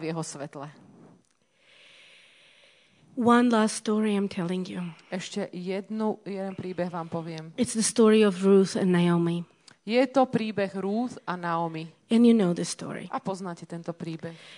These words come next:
Speaker 2: Very soon, the picture of the world is gonna change.
Speaker 1: Veľmi skoro sa obraz sveta zmení.
Speaker 2: Israel is gonna come back to know the Lord.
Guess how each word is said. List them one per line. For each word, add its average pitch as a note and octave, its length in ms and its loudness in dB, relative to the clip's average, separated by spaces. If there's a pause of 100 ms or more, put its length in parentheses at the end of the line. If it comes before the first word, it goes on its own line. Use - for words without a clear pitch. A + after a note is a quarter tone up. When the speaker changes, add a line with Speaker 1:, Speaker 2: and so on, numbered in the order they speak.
Speaker 2:
Very C4 400 8
soon, G3 880 4
the G3 160 2
picture C4 640 4
of A3 240 2
the A3 120 2
world F#3+ 360 2
is F#3 160 -2
gonna F3+ 200 6
change. - 680 -6
Speaker 1:
Veľmi C4 480 -2
skoro G#3+ 480 0
sa G#3+ 240 -4
obraz A3+ 400 -2
sveta G#3+ 240 -4
zmení. F3+ 480 -8 (800)
Speaker 2:
Israel A3+ 480 2
is G#3+ 80 0
gonna F#3+ 240 0
come G3+ 240 0
back G#3 240 2
to - 80 -4
know G3+ 240 2
the G#3 80 -2
Lord. F3+ 400 -2